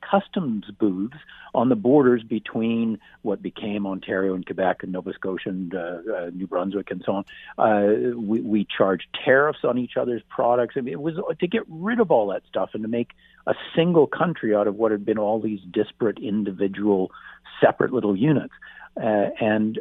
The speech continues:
um, the, when we created Canada in eighteen sixty-seven, we created a federal government and gave it power to create, uh, to, uh, a legal framework so that national projects like the C P R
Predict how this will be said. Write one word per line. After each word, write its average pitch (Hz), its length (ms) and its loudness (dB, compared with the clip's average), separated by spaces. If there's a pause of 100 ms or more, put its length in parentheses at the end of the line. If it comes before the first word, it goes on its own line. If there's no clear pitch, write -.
um, 104 540 2
the, 123 420 -4
when 117 280 2
we 110 100 4
created 143 480 2
Canada 101 380 -2
in 104 100 -2
eighteen 95 380 -6
sixty-seven, 98 520 -8
we 110 100 -4
created 101 280 2
a 92 160 -6
federal 104 260 4
government 123 320 0
and 110 80 -2
gave 110 180 2
it 117 160 -4
power 123 500 2 (520)
to 117 80 -6
create, 117 640 -2
uh, 110 200 -2
to, 107 460 -4
uh, 101 200 -4
a - 20 -4
legal 139 440 2
framework 120 480 -4
so 139 120 2
that 131 160 0
national 131 600 2
projects 123 560 0
like 104 220 -4
the - 80 -14 (180)
C 123 240 0
P 113 160 0
R 107 520 2